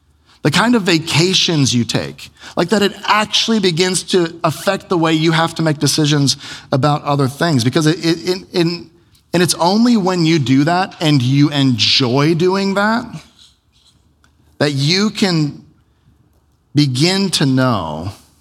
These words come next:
that greed actually doesn't have a grip on your heart. When you enjoy giving away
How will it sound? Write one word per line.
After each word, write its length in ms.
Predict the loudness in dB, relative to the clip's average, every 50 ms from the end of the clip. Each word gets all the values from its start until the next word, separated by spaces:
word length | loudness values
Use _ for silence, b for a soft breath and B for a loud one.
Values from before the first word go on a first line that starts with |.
| _ _ _ _ _ _ _ _ _ _ _ _ _ _ _ _ _ _ B B B B B B B B B B _ -4
that 240 | -4 -4 -4 -6 -4
greed 720 | 0 0 2 4 4 4 2 2 2 2 2 0 -2 -2
actually 520 | -2 0 0 0 0 -2 -2 0 0 0 0
doesn't 380 | 0 0 0 0 0 0 0
have 200 | 2 2 0 0
a 60 | -2 -4
grip 320 | -2 -2 -2 -2 -2 -2
on 120 | -4 -4
your 120 | -4 -6 -8
heart. 280 | -6 -8 -8 -8 -10 -16 _ _ _ _ _ _ _ _ _ _ _ _ _ _ _ b b b b b b
When 200 | 0 2 4 4
you 160 | 4 4 4
enjoy 800 | 4 4 2 2 2 0 2 2 2 2 2 0 0 0 0 -2
giving 440 | -2 0 0 2 2 2 0 0 0
away 600 | 0 0 0 0 -2 -4 -6 -8 -8 -10 -12